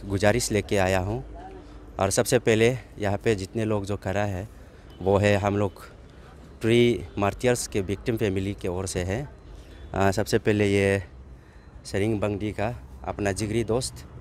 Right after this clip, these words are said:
अपना यहाँ का मेमोरी को खुद बना रहा है, दोस्त लोग मिल करके, कोई भी सहारा नहीं है। And then ये मेरा राइट साइड में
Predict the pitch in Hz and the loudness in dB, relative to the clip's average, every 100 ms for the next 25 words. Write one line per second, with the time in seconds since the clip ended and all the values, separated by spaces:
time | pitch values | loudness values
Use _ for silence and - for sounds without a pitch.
0 | - - - - - - - 101 101 98 | -14 -12 -10 -10 -10 -6 -4 0 2 2
1 | 95 - - 98 101 107 107 104 110 113 | 0 -2 -10 -4 -4 0 0 2 2 0
2 | 113 113 131 - 95 95 92 110 - - | -2 -4 -4 -2 0 2 2 0 -2 -4
3 | - - 107 - 107 98 104 95 95 - | -4 0 0 0 -2 0 0 0 -2 0
4 | 165 160 - - - 117 113 - 113 101 | -2 -2 -6 -6 2 4 4 4 2 4
5 | 110 110 101 98 127 - - - - - | 4 4 2 0 -2 -10 -12 -12 -12 -8
6 | 104 101 110 110 95 - 113 117 110 110 | -4 0 0 0 -2 -2 4 4 4 4
7 | 110 107 107 - 104 107 120 139 | 4 4 2 2 2 2 2 0